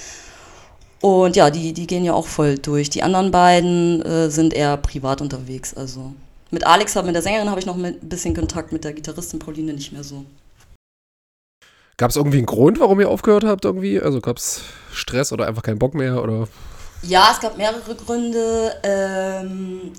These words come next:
Speaker 1: aber eigentlich war es, glaub ich, der, der primäre Grund, dass wir einfach untereinander unterschiedliche Motivationen hatten. Ähm, und deswegen so ein bisschen Diskrepanzen und uns sozusagen auseinandergelebt, würd ich sagen.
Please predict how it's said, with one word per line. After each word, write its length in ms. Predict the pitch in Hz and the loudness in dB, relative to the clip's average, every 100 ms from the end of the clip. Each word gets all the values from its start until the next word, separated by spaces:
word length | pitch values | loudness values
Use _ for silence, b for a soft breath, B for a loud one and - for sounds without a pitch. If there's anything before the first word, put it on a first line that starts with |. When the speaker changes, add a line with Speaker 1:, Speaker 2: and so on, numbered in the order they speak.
| - | 0
Speaker 1:
aber 240 | - - | 2 4
eigentlich 380 | 151 202 214 - | 2 2 -2 -2
war 200 | 180 185 | 0 0
es, 140 | 196 - | -2 -8
glaub 220 | 175 180 | -8 -8
ich, 100 | 180 | -10
der, 300 | 175 170 170 | -6 -4 -4
der 140 | 165 | -6
primäre 460 | 165 - 170 175 170 | -8 -6 -2 0 -2
Grund, 300 | 165 165 160 | -4 -8 -6
dass 180 | 156 - | -6 -6
wir 120 | 156 | -8
einfach 640 | 147 170 - 170 165 160 - | -6 -8 -6 -6 -4 -8 -14
untereinander 840 | 180 165 165 160 160 165 165 160 - | -10 -6 -4 -2 -2 -2 -2 -4 -4
unterschiedliche 1300 | 175 175 - 165 160 165 160 - 160 156 156 156 160 | -8 -4 -6 -6 -12 -10 -10 -8 -6 -4 -4 -6 -6
Motivationen 800 | 175 170 160 160 - 180 170 | -8 -8 -6 -4 -2 -4 -6
hatten. 380 | 160 139 147 147 B B B B B B B B - | -6 -8 -8 -8 B B B B B B B B -2
Ähm, 760 | 170 160 160 160 156 156 147 - | 2 2 2 2 0 -2 -4 -4
und 140 | 160 | 0
deswegen 360 | 156 - 180 170 | 0 0 -2 -2
so 80 | 165 | -2
ein 60 | |
bisschen 260 | 170 180 165 | -4 -4 -6
Diskrepanzen 920 | 170 - 175 175 175 208 - 190 185 | -6 -6 -8 -4 -4 -4 -6 -4 -4
und 220 | - 160 | -2 -4
uns 200 | 160 160 | -2 -2
sozusagen 460 | 160 151 - 175 185 | -2 -2 0 2 2
auseinandergelebt, 840 | 175 175 160 190 196 196 202 202 | -2 -2 -2 -4 -6 -4 -6 -6
würd 120 | 185 | -8
ich 140 | 180 - | -6 -6
sagen. 440 | 175 180 190 185 | -4 -4 -4 -10